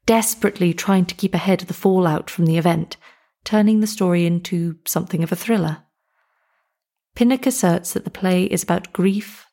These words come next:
loss, and how people do or do not cope. Cyrus is on a quest for knowledge,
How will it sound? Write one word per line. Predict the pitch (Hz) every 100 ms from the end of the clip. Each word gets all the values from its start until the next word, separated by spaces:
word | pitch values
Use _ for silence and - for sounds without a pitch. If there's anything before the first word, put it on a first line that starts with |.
| _ _
loss, | - 180 175 175 - - - - - _
and | 180
how | 175 185 190
people | 190 190 180
do | 180 190 190 190 -
or | 175
do | 175 190 190
not | 185 202 -
cope. | - 170 165 - - _ _ _ _ _ _ _
Cyrus | - - 233 226 180 196
is | 190
on | 185
a |
quest | 180 180 175 -
for | 175
knowledge, | 175 220 180 156